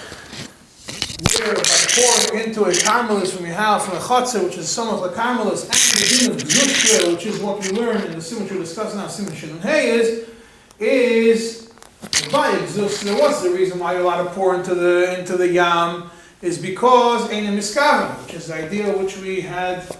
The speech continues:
which we mentioned already in Shinun Hey. But over here in Shinun Zayin, what's the reason why you're pouring it into your Chatzar? Obviously, because you want a small Chatzar. Talk about a very small Chatzar that cannot handle all the water that you're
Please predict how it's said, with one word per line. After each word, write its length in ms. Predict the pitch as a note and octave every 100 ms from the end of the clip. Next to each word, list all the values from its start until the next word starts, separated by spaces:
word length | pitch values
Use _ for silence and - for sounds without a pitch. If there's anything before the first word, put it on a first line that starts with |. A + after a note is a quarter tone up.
| - - - - -
which 180 | D#3+
we 60 | F#3+
mentioned 360 | F3 B3 B3 A3+
already 180 | G3 F3+
in 60 |
Shinun 320 | E3 F3 D#3
Hey. 240 | C3+ C3 - B2+ B2+ - - - - - - - - -
But 100 | B2 A#2
over 200 | B2+ E3
here 500 | G3 D4 B3 A3+ A3
in 100 | -
Shinun 340 | - G3+ G#3
Zayin, 840 | G#3 C4 C#4 A3+ A3 A3 A3+ A3+ - - - - -
what's 300 | B3 B3+ -
the 80 | G3+
reason 360 | A#3+ A#3 G#3
why 200 | G3+ F#3+
you're 80 | F3+
pouring 360 | A3 A3 G#3+ G3+
it 100 | G3
into 240 | G3+ F3
your 140 | D3+ C3
Chatzar? 580 | - - - F#3 F#3+ G3+
Obviously, 720 | C#4 C4 F3 E3+ F3+ F3+ G3+
because 420 | G3+ G3+ G3+ G3+
you 80 | G#3+
want 280 | F3 F3 F3+
a 40 |
small 400 | - G3 G3 -
Chatzar. 480 | D3 C3 F3 G3 G#3+
Talk 260 | G#3+ G3+
about 280 | E3+ D#3 -
a 60 | F3
very 100 | F3
small 300 | - F#3 D#3+
Chatzar 480 | - - E3 D#3 D3
that 100 | D3
cannot 300 | G#3+ F#3+ -
handle 460 | - G3 G3 E3+
all 240 | E3+ F3 E3+
the 60 |
water 220 | D#3+ E3 D#3
that 140 | C#3
you're 160 | C3+